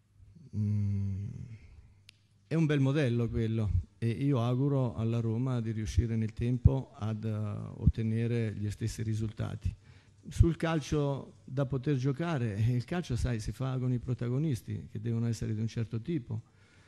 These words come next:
e devono avere determinate caratteristiche.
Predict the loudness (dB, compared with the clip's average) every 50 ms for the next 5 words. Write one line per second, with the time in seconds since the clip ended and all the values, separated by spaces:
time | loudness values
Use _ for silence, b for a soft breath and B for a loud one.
0 | B B B B B B B B B -20 -12 -6 -6 -2 2 4 4 4 4 4
1 | 4 4 2 2 0 -2 -4 -2 -2 -2 0 0 0 0 -2 -2 -2 -2 -2 -2
2 | -2 -2 -2 -2 0 2 2 0 0 -2 -6 -4 -4 -4